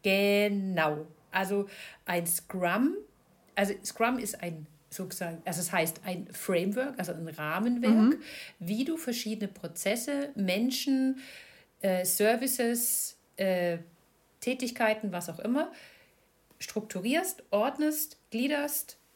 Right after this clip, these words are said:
Speaker 1: äh, organisierst, um gemeinsam in einem Team an einem Prozess, an einem Produkt oder an irgendwas zu arbeiten.
Speaker 2: Hast du mir ein Beispiel?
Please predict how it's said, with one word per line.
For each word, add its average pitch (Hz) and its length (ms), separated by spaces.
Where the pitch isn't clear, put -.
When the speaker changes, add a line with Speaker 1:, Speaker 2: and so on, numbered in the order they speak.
Speaker 1:
äh, 190 320
organisierst, 269 1000
um 285 400
gemeinsam 226 640
in 214 80
einem 202 360
Team 233 420
an 196 180
einem 175 280
Prozess, 240 500
an 190 140
einem 175 200
Produkt 175 540
oder 175 160
an 175 160
irgendwas 170 400
zu - 140
arbeiten. 143 440
Speaker 2:
Hast - 320
du 277 60
mir 240 260
ein 226 180
Beispiel? 190 600